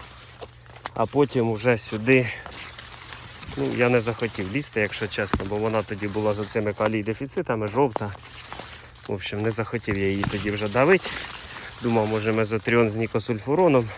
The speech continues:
заїхати, але так, подивився, подумав, поприкидав. Вирішив, що вистачить над нею вже знущатися. Ну, а вийшло, що, мабуть, краще б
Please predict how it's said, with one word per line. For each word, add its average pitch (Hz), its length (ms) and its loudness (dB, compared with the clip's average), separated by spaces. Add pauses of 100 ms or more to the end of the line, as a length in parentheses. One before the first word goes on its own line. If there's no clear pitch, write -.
(840)
заїхати, 113 680 2
але 117 160 2
так, 110 240 -2
подивився, 113 640 0
подумав, 113 500 2
поприкидав. 113 720 2 (880)
Вирішив, 117 500 4
що 117 120 -2
вистачить 117 540 -2 (120)
над 110 240 2
нею 120 260 4
вже 113 180 0
знущатися. 107 760 -4
Ну, 123 120 -2 (100)
а 110 80 0
вийшло, 127 400 0
що, 113 160 -4
мабуть, 120 320 2
краще 117 400 2
б 107 40 0